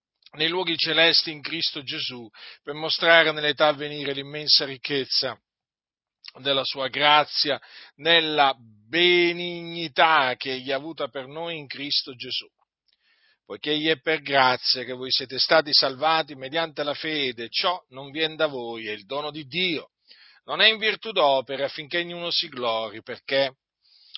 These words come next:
noi siamo fattura di Lui, essendo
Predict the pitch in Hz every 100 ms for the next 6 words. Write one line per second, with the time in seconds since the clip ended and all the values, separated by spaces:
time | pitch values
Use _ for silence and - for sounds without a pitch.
0 | - 127 185 170 196 180 170 - 160 -
1 | 180 160 151 151 175 175 160 139 - 156
2 | 151 139 127